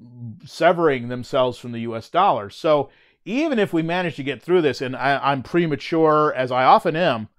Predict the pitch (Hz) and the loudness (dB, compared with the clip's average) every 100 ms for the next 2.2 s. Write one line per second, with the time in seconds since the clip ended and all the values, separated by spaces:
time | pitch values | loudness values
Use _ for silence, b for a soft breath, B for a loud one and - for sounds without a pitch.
0 | _ _ _ _ - 143 135 131 127 147 | _ _ _ _ 0 2 4 2 0 -2
1 | 143 131 139 135 131 131 127 127 123 117 | -4 -2 -4 0 2 2 2 2 2 2
2 | 117 110 | -2 -10